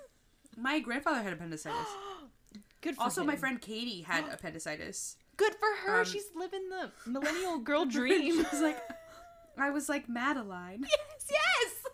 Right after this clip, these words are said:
Speaker 1: Why did everyone read that book? And why? Like, it's such a weird book. It's like,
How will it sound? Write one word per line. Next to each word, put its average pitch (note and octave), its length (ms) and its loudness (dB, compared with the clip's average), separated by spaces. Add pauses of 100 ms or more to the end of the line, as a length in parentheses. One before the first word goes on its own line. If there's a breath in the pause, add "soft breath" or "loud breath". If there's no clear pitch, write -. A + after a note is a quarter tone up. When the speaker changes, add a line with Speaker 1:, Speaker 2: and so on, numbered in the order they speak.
(280 loud breath)
Speaker 1:
Why F4 300 2 (100)
did - 80 0
everyone F#4+ 360 8
read F4 160 4
that D4+ 140 6
book? E4 220 0
And C4 140 6
why? C#4 300 4
Like, C4 120 4
it's F#4 100 4
such G#4 120 4
a A4 120 6
weird C#4 240 4
book. C#4+ 200 4
It's B3+ 160 -4
like, A#3 180 0